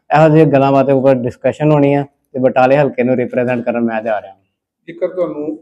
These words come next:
Speaker 2: ਐਮ ਐਲ ਏ ਦੀ ਜਗ੍ਹਾ ਤੇ ਭੇਜਿਆ ਜਾ ਰਿਹਾ, ਜੇ ਤੁਹਾਨੂੰ ਕੋਈ ਮੌਕਾ ਮਿਲਦਾ ਵਿਧਾਨ ਸਭਾ ਦੇ ਸਪੀਕਰ ਨਾਲ ਗੱਲ ਕਰਨ ਦਾ,
Speaker 1: ਜੀ।
Speaker 2: ਆਪਣੇ ਬਟਾਲੇ ਦੀ ਕਿਸੇ, ਅਹ, ਮੰਗ ਰੱਖਣ ਦਾ,
Speaker 1: ਜੀ।
Speaker 2: ਤੇ ਕੀ ਸੋਚ ਕੇ ਚੱਲੇ ਹੋ? ਕਿਹੜੀ ਮੰਗ ਰੱਖੋਗੇ?
Speaker 1: ਦੇਖੋ ਜੀ, ਬਟਾਲਾ ਇੱਕ ਇੰਡਸਟਰੀਅਲ ਟਾਊਨ ਆ। Throughout the course of history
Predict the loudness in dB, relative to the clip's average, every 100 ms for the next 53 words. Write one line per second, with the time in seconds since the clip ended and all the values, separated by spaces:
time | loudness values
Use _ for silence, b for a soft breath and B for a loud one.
0 | -10 -8 -8 -10 -14 -14 -12 -12 -14 -18
1 | -18 -16 -16 -12 -12 -10 -12 -12 -12 -6
2 | -6 -6 -12 -10 -8 -6 -6 -8 -6 -6
3 | -6 -12 _ _ _ _ -8 -6 -8 -12
4 | -6 -6 -6 -12 -14 _ -16 -6 -4 -4
5 | -6 -6 -6 -6 -6 -10 -8 -6 -6 -6
6 | -6 -6 -10 -14 -10 -8 -6 -8 -10 -20
7 | _ _ -14 -14 -16 _ _ _ _ -14
8 | -12 -6 -4 0 0 -2 -8 -10 -10 _
9 | -14 -10 -10 -10 -12 -10 -10 -10 -12 -10
10 | -6 -4 -6 -8 -10 -10 -10 -12 -16 -20
11 | -20 -12 -10 -6 -2 0 0 0 2 2
12 | 2 0 0 -2 -4 -2 -2 -2 -4 -6
13 | -10 _ 0 2 2 2 0 0 -2 0
14 | -2 -4 -6 -6 -6